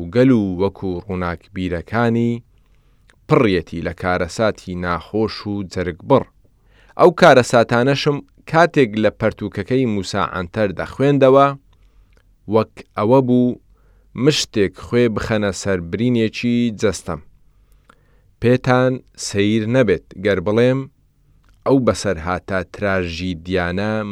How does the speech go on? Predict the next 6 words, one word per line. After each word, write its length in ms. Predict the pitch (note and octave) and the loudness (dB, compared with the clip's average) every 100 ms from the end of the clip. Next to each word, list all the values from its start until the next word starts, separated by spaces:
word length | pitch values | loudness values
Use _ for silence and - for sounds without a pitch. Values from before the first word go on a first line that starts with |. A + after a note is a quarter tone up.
| G2 | -6
منی 340 | G2+ A2 A2 G2+ F#2 | -4 -4 -4 -4 -4
لە 100 | F2+ F#2 | -4 -2
گەلی 280 | F#2 F2+ E2+ - | -4 -4 -8 -6
کورد 260 | C3+ B2 | -4 -2
و 140 | B2+ C3+ C#3 C#3 _ _ _ _ _ - | 0 0 -2 -6 _ _ _ _ _ -8
ڕووناکبیرەکانی 1300 | F#2+ F#2 F#2 F2 D#2+ E2+ F2 F2 D#2+ - A#2 A2+ A#2 | -4 -2 -2 -2 -6 -12 -6 -6 -6 -4 -2 -2 -2